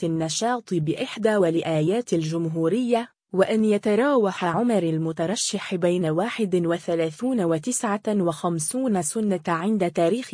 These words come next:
تقديم ملف الترشح، إلى جانب الحصول على موافقة مبدئية للتمويل من بنك أو شركة تأجير مالي أو الاستظهار بما يفيد القدرة على التمويل الذاتي.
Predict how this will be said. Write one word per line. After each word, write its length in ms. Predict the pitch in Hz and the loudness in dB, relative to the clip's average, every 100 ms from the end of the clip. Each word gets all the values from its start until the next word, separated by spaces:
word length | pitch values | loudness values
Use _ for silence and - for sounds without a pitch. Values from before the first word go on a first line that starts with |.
| 185 | -6
تقديم 460 | 156 156 160 220 220 | -6 -6 -2 0 2
ملف 520 | 170 160 165 226 - | 2 2 0 -2 -4
الترشح، 840 | 165 - 170 208 - - 202 - _ _ - | -4 -2 -2 0 0 -2 -2 -6 _ _ 0
إلى 260 | 226 202 | 4 4
جانب 440 | 175 226 285 220 165 | 6 4 4 2 0
الحصول 580 | 160 190 170 269 269 | -2 -6 -6 -4 -2
على 320 | 196 165 175 170 | -2 0 0 2
موافقة 680 | 165 165 160 269 262 240 | 2 0 0 -4 -4 -2
مبدئية 680 | 202 175 156 165 254 254 220 | 0 0 0 -2 0 0 0
للتمويل 920 | 226 214 165 156 175 170 214 247 214 185 | 0 0 0 -2 -4 -2 -2 0 0 0
من 180 | 160 156 | 0 2
بنك 280 | 220 247 | 0 -2
أو 160 | - 180 | -4 -2
شركة 440 | - 247 247 202 | 0 0 0 0
تأجير 600 | 175 180 - 160 226 240 | -2 -2 -4 -2 0 2
مالي 360 | 220 208 240 196 | 2 2 2 0
أو 160 | 175 175 | 2 2
الاستظهار 840 | 165 160 - 175 160 196 233 208 | 2 -2 -4 -4 -2 -2 0 0
بما 340 | 160 165 156 156 | 0 0 0 0
يفيد 480 | 165 175 254 247 | 0 -2 -4 2
القدرة 540 | 180 165 - 247 208 175 | 2 2 0 0 0 0
على 280 | 165 160 175 | 0 2 0
التمويل 600 | 165 - 170 196 247 220 | -2 -4 -2 -2 -2 0
الذاتي. 720 | 202 185 208 214 - 262 170 | -2 0 0 0 -2 -2 -2